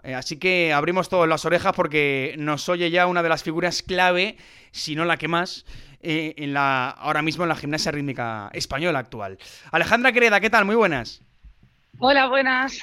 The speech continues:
Speaker 1: Bueno, em, eh, te quiero preguntar lo primero, ¿cómo estás? Porque aún queda para, para ese Mundial en, en Valencia, para esa Copa del Mundo, en fin.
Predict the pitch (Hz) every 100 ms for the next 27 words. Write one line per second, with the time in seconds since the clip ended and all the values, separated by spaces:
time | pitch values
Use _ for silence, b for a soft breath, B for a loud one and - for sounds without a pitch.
0 | - 170 170 147 170 160 156 151 151 147
1 | 151 175 185 240 247 220 196 190 214 247
2 | 214 202 - 120 - 151 139 151 156 151
3 | 180 202 202 202 190 185 180 175 156 165
4 | 170 175 160 156 156 151 147 160 165 156
5 | 175 269 247 254 247 247 185 165 185 165
6 | 160 156 185 240 240 202 208